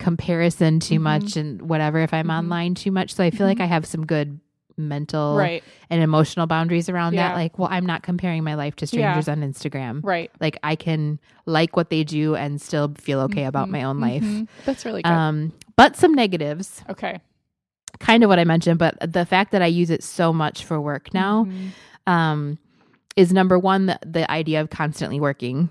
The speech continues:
Speaker 1: and not
Speaker 2: Mm-hmm.
Speaker 1: setting some hours and some parameters, but also, like, just getting caught down some other rabbit trail. Like, I
Speaker 2: Yeah.
Speaker 1: go on Facebook because basically my online store
Speaker 2: Right.
Speaker 1: is on Facebook, but then I'm just
Speaker 2: Ugh.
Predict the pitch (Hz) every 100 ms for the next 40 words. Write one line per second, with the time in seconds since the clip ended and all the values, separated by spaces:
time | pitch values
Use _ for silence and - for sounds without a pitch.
0 | - 202 156 147 143 175 - _ _ -
1 | - 165 151 156 160 151 131 147 147 143
2 | 147 151 151 156 147 139 139 139 156 160
3 | 160 170 196 - 175 156 147 143 - 185
4 | - 220 254 233 - 175 - 160 151 151
5 | 139 147 139 131 170 - - 135 104 147
6 | 151 165 185 175 170 202 226 180 - 160
7 | 180 156 165 180 202 185 170 151 151 113
8 | 156 160 156 170 180 180 175 151 143 151
9 | - 160 160 151 175 170 160 220 240 226